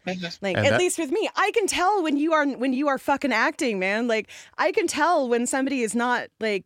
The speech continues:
Speaker 2: comfortable in who they are and what they're doing, and it makes me not want to be around them.
Speaker 3: Yeah, and so,
Speaker 2: So
Speaker 3: and, and so what happens with a lot of these, these guys
Speaker 2: Oh,
Speaker 3: uh,
Speaker 2: it's our fault. It's,
Speaker 3: well,
Speaker 2: you know.
Speaker 3: that, that, this is where,
Speaker 2: <laughs> It's not
Speaker 3: this is where
Speaker 2: theirs.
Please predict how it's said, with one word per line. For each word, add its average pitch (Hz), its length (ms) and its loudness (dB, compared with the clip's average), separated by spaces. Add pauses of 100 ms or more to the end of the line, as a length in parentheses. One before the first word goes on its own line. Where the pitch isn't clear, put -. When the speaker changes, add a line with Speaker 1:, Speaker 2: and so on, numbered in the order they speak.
Speaker 2:
comfortable 247 500 -2
in 202 200 -4
who 220 280 -4
they 202 160 -2
are 214 400 0
and 220 180 -4
what 208 120 -8
they're 208 100 -6
doing, 240 240 -6
and 233 140 -4
it 233 80 -4
makes 254 280 -2
me 311 100 2
not 262 340 0
want 254 240 -8
to 247 100 -8
be 208 160 -6
around 180 360 -2
them. 58 300 -18
Speaker 3:
Yeah, 117 220 0
and 113 180 -4
so, 135 140 0
Speaker 2:
So 165 200 2
Speaker 3:
and, 120 140 -4
and 110 200 -6
so 117 100 0
what 104 160 2
happens 113 380 0
with 95 80 -4
a 87 40 -8
lot 170 220 -4
of 135 80 -6
these, 90 160 -8 (260)
these 101 540 -12
guys 110 240 -8
Speaker 2:
Oh, 262 60 0
Speaker 3:
uh, - 20 0
Speaker 2:
it's 202 140 -4
our 269 140 0
fault. 123 280 -10
It's, - 220 -12
Speaker 3:
well, 160 180 -2
Speaker 2:
you 143 60 2
know. 131 60 -4
Speaker 3:
that, 123 340 0
that, 123 180 0 (140)
this 151 160 0
is - 120 4
where, 160 120 6
Speaker 2:
<laughs> 147 60 6
It's - 200 -8
not 214 120 0
Speaker 3:
this 170 120 0
is 208 140 0
where 202 180 4
Speaker 2:
theirs. - 160 -6